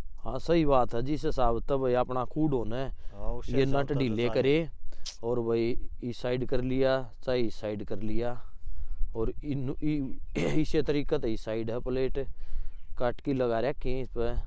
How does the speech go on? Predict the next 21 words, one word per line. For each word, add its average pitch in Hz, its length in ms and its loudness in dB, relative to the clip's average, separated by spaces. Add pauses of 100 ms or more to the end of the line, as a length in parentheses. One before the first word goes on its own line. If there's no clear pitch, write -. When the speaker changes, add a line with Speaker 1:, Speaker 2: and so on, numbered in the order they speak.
(180)
Speaker 1:
सरकानी 123 460 4
हो 117 140 0
तो 104 100 -2
इस 101 180 -2
साइड 107 220 2
हो 113 80 2
जा, 101 280 0 (440)
तो 107 60 2
कोई 117 240 2
दिक्कत 113 320 -2
बाजी 110 300 -2
को 101 160 -6
नहीं 120 140 -4
हो। 117 240 -6 (560)
ये 101 80 -4
देख 101 220 -4
लो 113 240 -4 (1500)
भाई, 107 160 -4
बढ़िया 107 520 0 (300)
जुगाड़ 113 420 0
है। 123 260 0